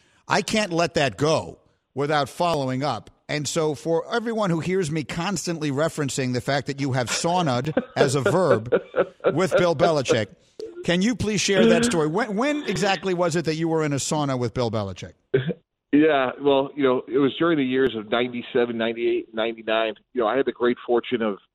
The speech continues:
Speaker 2: working with just Hall of Famers all over the place. Him and Coach Parcells, and the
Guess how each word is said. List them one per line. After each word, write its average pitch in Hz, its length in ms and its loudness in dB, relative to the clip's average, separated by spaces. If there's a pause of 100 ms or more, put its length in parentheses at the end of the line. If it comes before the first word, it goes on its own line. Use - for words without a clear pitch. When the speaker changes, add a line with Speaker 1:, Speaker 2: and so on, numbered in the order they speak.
(240)
Speaker 2:
working 123 300 2
with 110 120 4
just 113 140 0 (100)
Hall 117 200 2
of 110 100 -2
Famers 127 340 4
all 117 220 4
over 123 140 4
the 110 80 0
place. 101 300 -2 (440)
Him 120 360 4
and 95 180 0 (140)
Coach 117 180 2 (100)
Parcells, 117 640 2
and 107 100 -2 (200)
the 110 60 -8